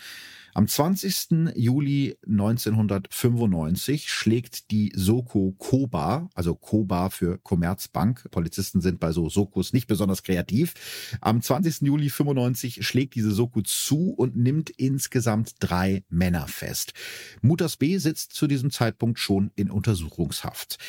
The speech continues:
Bei einem der Verdächtigen finden die Ermittler ein Overall von derselben Marke, wie sie auch in der Garage gefunden wurden.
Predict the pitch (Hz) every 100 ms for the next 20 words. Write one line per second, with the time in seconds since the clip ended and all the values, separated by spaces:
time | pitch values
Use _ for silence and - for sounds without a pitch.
0 | - - 90 90 - - 143 202 160 95
1 | 85 92 82 85 - 127 185 - 160 -
2 | 143 127 110 120 123 117 - 107 101 98
3 | 127 143 101 85 90 95 110 107 95 -
4 | 98 87 113 165 131 95 95 101 117 123
5 | 110 95 110 110 113 55 101 - - 104
6 | 98 95 131 101 73 - - 65 - -
7 | 82 - 147